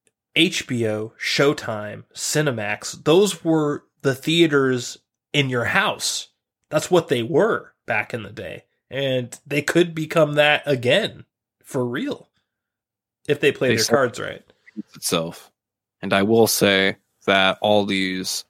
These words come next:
Speaker 2: streaming services you can sign up for on the internet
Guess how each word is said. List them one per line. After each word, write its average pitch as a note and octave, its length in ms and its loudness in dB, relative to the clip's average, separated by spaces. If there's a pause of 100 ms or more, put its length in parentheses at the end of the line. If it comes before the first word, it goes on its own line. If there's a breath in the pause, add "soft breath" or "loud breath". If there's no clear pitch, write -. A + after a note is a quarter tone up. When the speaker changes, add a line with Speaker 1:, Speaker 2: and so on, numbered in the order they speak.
Speaker 2:
streaming A2 480 2
services F#2 580 -4
you F#2+ 100 -8
can F#2 160 -8
sign F#2+ 300 -2
up F2 100 -8
for F#2 460 -4 (420)
on G2+ 140 -2
the F#2+ 100 -4
internet F#2+ 460 2